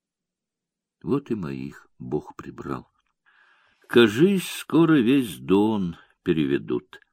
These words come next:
Девочка замолчала. Тихая грусть и великая покорность судьбе была в её голосе, в её простых, без выкрика словах,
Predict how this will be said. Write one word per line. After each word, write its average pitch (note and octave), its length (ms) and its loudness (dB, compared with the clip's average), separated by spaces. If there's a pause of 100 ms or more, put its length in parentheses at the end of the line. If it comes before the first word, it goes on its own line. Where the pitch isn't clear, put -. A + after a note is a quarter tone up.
(760)
Девочка F#2+ 480 4
замолчала. A#2+ 880 -4 (640)
Тихая D3 440 2
грусть A#2+ 600 -6
и G2+ 120 0
великая B2 880 0 (320)
покорность F2+ 840 -4
судьбе F#2+ 540 -6
была F2+ 320 -2
в D#2+ 80 -4
её D#2 200 0
голосе, G2 500 -4
в E2 60 0
её F#2 220 4
простых, F2+ 600 -4
без D#2+ 320 0
выкрика E2 580 -2
словах, D2 560 -10